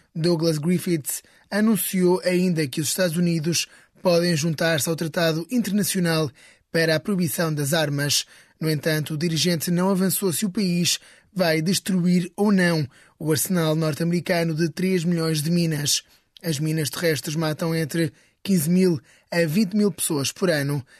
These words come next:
A Conferência de Revisão do Tratado Internacional de Erradicação de Minas Terrestres terminou na sexta-feira, com o objetivo de desminagem total em todo o mundo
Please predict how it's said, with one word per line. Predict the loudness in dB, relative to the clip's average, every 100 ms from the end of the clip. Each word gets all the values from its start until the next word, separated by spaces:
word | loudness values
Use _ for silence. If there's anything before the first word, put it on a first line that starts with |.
| _ -8
A | -4
Conferência | -4 -4 -4 -4 -4
de | -4
Revisão | -2 0 0 0
do | -4
Tratado | -4 -2 0 0 -2 0
Internacional | 0 0 -2 0 0 0 0 -4 -10 _ -8
de | 0 0
Erradicação | 2 -2 -2 -2 -2 0 0 0
de | -2
Minas | -2 0 0 -2
Terrestres | -2 -2 0 0 0 -2 -6 _ _ -2
terminou | 2 2 2 0
na | -2
sexta-feira, | -2 -4 -4 -4 -2 2 2 0 _ _ _ -4
com | 0 0
o |
objetivo | 0 -2 -2 -4 -4 -4
de | -2
desminagem | 0 0 2 2 0 -2
total | -4 0 2 2 -2 -14 -20 -4
em | -4
todo | 0 0 0
o |
mundo | 2 0 -2